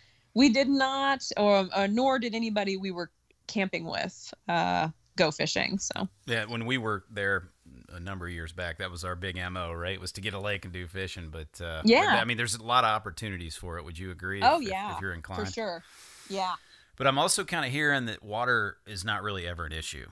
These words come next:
Speaker 2: You guys never had issue finding water, it sounds like.
Speaker 1: Um, so, so the second day did bushwhack down to a lake just to be safe. Again, it was hot, um, and just wanted to have that security blanket. Um,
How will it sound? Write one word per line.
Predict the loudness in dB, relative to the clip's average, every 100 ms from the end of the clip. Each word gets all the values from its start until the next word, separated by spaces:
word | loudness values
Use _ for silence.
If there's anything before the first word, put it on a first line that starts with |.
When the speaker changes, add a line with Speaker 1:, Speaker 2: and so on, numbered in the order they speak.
| -14
Speaker 2:
You | -10
guys | -4 -2 -2
never | -4 -2
had | -4
issue | -4 -6 -8
finding | -8 -6 -6 -6
water, | -6 -6 -8 -12 _ _
it | -12
sounds | -6 -4 2
like. | 2 2
Speaker 1:
Um, | -6
so, | -12 -8 -6 -8 -12 _ -8
so | -4 -2
the | -2
second | 4 4 4 2
day | 2 2 2 0
did | 0 2 2
bushwhack | 2 0 2 0 0 0
down | -2 0
to | -2
a | -2
lake | 0 0 -2
just | -4 -4 -2
to |
be | 0
safe. | 2 6 6 6 4
Again, | 6 8 8 6 0
it | -2
was | -2 -2
hot, | -2 -2 -2 -8 _ _
um, | 0 2 0 -4 -10 -20 _
and | 2 2 4
just | 4
wanted | 8 8 6
to | 2
have | 2 4
that | 4 4
security | 0 -4 -4 -2 -2
blanket. | -2 -2 0 0 -2 -16 -20 2
Um, | 4 4 0 -2